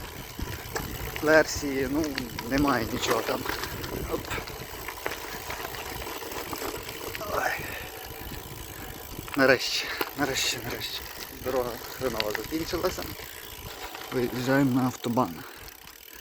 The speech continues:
Їхати все рівно можна,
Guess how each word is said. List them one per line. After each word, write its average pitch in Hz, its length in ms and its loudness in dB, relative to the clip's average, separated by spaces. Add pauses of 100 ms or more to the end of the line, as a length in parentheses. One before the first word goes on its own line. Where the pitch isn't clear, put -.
(2000)
Їхати 180 460 4
все 180 220 2
рівно 185 240 8
можна, 120 380 8